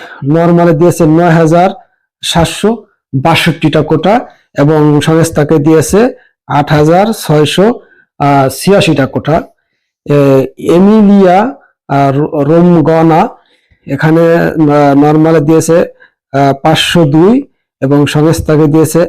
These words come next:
এক হাজার পাঁচশো সাতত্রিশটা কোঠা। আহ, ফিউলি ভেনিজুয়েলা, ফিউলি ভেনিজুয়েলার আন্ডারে আছে প্রায় চারটা শহর, এর ভিতরে তিনশো বাইশটা নরমালে এবং সাতাত্তরটা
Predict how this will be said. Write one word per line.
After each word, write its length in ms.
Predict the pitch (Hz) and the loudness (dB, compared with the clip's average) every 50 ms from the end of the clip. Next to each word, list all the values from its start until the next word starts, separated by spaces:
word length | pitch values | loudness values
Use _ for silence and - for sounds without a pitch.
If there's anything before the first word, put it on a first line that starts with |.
| - | -2
এক 200 | 147 147 - - | -4 -4 -2 0
হাজার 280 | 147 147 143 160 175 226 - - _ _ _ _ _ _ | 0 0 2 0 0 -2 -4 -8 _ _ _ _ _ _
পাঁচশো 460 | - 160 139 - - - 202 247 262 - _ _ _ _ _ | -4 -2 -2 -2 -4 -2 -4 -4 -4 -8 _ _ _ _ _
সাতত্রিশটা 720 | - - 165 147 131 - - 143 143 - - - 147 143 139 | -6 -4 -4 -4 -4 -4 -2 -2 0 0 -2 -2 -2 -2 0
কোঠা। 300 | 147 147 143 160 180 226 | 0 -2 0 0 0 0
আহ, 1200 | 269 277 - - _ _ _ _ _ _ _ _ _ _ _ - 143 139 135 139 139 135 135 135 | -2 -2 -6 -12 _ _ _ _ _ _ _ _ _ _ _ -4 -2 0 2 2 2 2 0 -2
ফিউলি 1000 | 135 - - - - - 180 185 190 196 196 190 196 190 196 202 214 226 240 233 - _ _ _ _ - 131 | -2 -6 -14 -20 -6 -2 0 2 2 2 2 2 2 2 2 2 2 0 0 -4 -8 _ _ _ _ -8 -4
ভেনিজুয়েলা, 1300 | 156 160 165 175 185 226 254 277 277 - _ _ - 160 143 143 165 160 160 160 160 156 143 147 202 277 - - _ - | -2 0 2 2 2 2 0 -2 -4 -8 _ _ -2 -2 0 2 2 2 2 2 2 2 2 0 0 -2 -6 -10 _ -4
ফিউলি 280 | 156 151 156 160 160 | -2 0 2 2 2
ভেনিজুয়েলার 680 | 143 143 143 151 156 156 143 151 160 160 156 160 160 151 | 2 2 2 2 2 2 2 2 2 2 2 2 2 2
আন্ডারে 360 | 156 156 156 156 156 151 156 156 | 2 2 2 2 2 2 2 0
আছে 240 | 147 - - 147 | 0 0 -2 -2
প্রায় 320 | 147 - - 151 151 151 147 | -4 -2 -2 0 0 0 0
চারটা 680 | 147 - 156 147 - - _ _ 165 165 160 156 151 - | 0 0 -2 -2 -2 -6 _ _ 0 2 2 2 0 -2
শহর, 360 | - - 151 143 165 196 226 - - - _ _ _ _ _ _ _ _ | -4 -2 0 0 2 0 0 -2 -6 -14 _ _ _ _ _ _ _ _
এর 180 | 156 151 151 143 | 0 0 2 2
ভিতরে 320 | 151 147 - 170 156 156 | 0 0 0 0 0 0
তিনশো 460 | 156 - - 165 160 160 151 - 165 | -2 -2 -2 0 0 0 2 0 0
বাইশটা 380 | 147 151 151 147 - - 165 156 | 0 0 0 -2 -2 -2 0 0
নরমালে 560 | 151 151 151 147 147 151 156 175 208 254 285 - - _ _ _ _ - | 0 2 0 0 0 0 2 2 2 0 -2 -4 -10 _ _ _ _ -2
এবং 220 | 143 151 156 143 | 0 0 0 -2
সাতাত্তরটা 880 | - - 180 175 190 180 - - 180 156 139 - - 160 156 147 - | -2 -4 -4 -2 -2 -2 -2 -2 -2 -4 -4 -4 -2 -2 -2 -2 -2